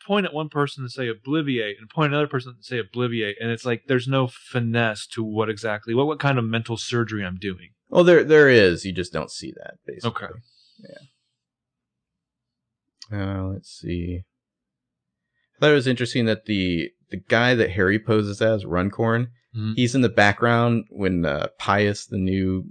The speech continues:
Speaker 1: Right.
Speaker 2: minister, is introduced. And then when they see that photo of Umbridge, Mafalda Hopkirk, who Hermione poses as, she's in the background. I thought that was a little clever way to work those characters in
Speaker 1: Yeah.
Speaker 2: a little beforehand. And then they kinda, like, cheaped out on another transformation scene with the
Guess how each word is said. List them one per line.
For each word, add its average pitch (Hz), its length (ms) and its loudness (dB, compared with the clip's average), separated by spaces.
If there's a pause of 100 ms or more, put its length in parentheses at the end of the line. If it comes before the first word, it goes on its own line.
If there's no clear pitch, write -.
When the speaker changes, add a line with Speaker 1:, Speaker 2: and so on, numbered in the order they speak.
Speaker 1:
Right. 104 160 0
Speaker 2:
minister, 98 340 -2
is 101 100 -4
introduced. 104 560 -4 (540)
And 107 160 4
then 104 180 4
when 101 140 4
they 95 100 2
see 123 160 -4
that - 220 2
photo 104 260 4
of 90 120 0
Umbridge, 95 540 2
Mafalda 92 720 0 (100)
Hopkirk, 101 480 -4 (320)
who 87 340 -4
Hermione 87 400 -2
poses 92 380 -2
as, 92 340 -2
she's 90 220 -4
in 98 80 0
the 95 60 2
background. 98 500 0
I - 20 -20
thought 101 140 0
that 92 80 4
was 85 120 2
a 87 40 -2
little 82 100 -2
clever 80 340 0
way 80 120 0
to 80 120 0
work 82 300 0
those 85 160 -2
characters 80 460 -2
in 80 240 -4 (360)
Speaker 1:
Yeah. 113 140 -8
Speaker 2:
a 90 40 -4
little 85 180 -2
beforehand. 87 560 -2 (1900)
And 113 100 6
then 151 100 10
they 139 100 8
kinda, 127 240 4
like, 101 200 4
cheaped - 320 -2
out 92 280 4
on 90 100 0
another 85 300 -2
transformation 82 720 -6
scene 85 180 -8
with 76 80 -8
the 101 60 -12